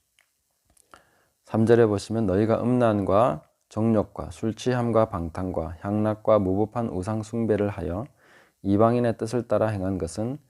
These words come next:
지나간 때로 족하도다." 이렇게 말씀하십니다.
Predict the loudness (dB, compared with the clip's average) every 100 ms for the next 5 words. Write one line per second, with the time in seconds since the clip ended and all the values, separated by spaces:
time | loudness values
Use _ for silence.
0 | _ _ _ _ -2 2 2 2 -2 -2
1 | -2 -2 -4 -6 -14 -14 -10 -10 -10 -14
2 | -20 -20 -20 -20 _ _ _ -18 -14 -16
3 | -16 -20 -20 -20 _ -20